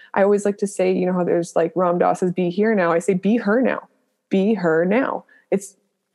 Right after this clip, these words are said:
it's simple. Like, it's, <laughs> it's not easy 'cause you gotta overcome a lot of old conditioning and shit, but, but be her now. And so that's my process. It's like, if anything is possible, what do I want? Brain dump all of that,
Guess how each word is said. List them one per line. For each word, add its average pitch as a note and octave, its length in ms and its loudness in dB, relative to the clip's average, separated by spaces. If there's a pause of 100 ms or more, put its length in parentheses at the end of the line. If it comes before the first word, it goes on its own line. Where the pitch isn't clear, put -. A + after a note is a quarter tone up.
(160)
it's - 160 -8
simple. - 440 -2
Like, F3 160 0
it's, - 320 -2
<laughs> - 20 -20
it's - 800 0
not A#3 200 4
easy C#4+ 300 4
'cause C#4+ 160 4
you A#3 60 2
gotta A#3 160 4
overcome A#3 340 2
a G#3 60 2
lot G#3+ 200 4
of G#3 180 2 (280)
old A3 220 4
conditioning A#3+ 520 2
and G#3 120 2
shit, - 440 -2
but, - 180 0 (400)
but B3+ 140 4
be C4 180 2
her C4 160 2
now. B3+ 340 0
And G3 180 2
so F#3+ 360 0 (240)
that's G#3+ 200 0
my A3 100 2
process. E3 500 -2
It's - 180 -6
like, E3 240 -2 (320)
if - 80 -2
anything A3+ 240 2
is A#3+ 100 -2
possible, G3 340 -2
what F#3 80 0
do F3+ 80 2
I F3 60 2
want? D#3+ 460 -2 (400)
Brain G3+ 460 0
dump G3 200 0
all F3 160 4
of E3+ 100 0
that, D#3 340 -2